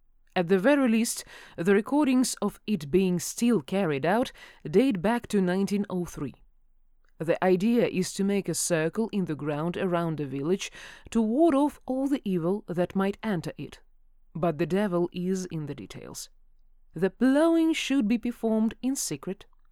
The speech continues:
by a council of women, at least one widow, at least one maiden, the exact number differs from region to region, at night time. Several other details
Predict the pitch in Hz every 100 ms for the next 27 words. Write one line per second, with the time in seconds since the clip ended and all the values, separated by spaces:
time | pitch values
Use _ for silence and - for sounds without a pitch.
0 | 160 202 175 - 233 247 - 269 226 208
1 | 160 156 139 156 180 _ - 180 202 190
2 | - 165 175 147 143 147 175 208 _ -
3 | 185 185 190 - 165 175 160 143 170 143
4 | 170 208 _ _ _ 156 165 156 165 233
5 | 214 233 233 254 180 208 208 - 160 156
6 | 156 170 175 151 127 131 - _ _ _
7 | _ _ _ - 208 - 175 131 123 -
8 | 110 139 - _ _ _ _ _ _ _
9 | - - 277 269 269 - 254 262 208 185
10 | 165 147 131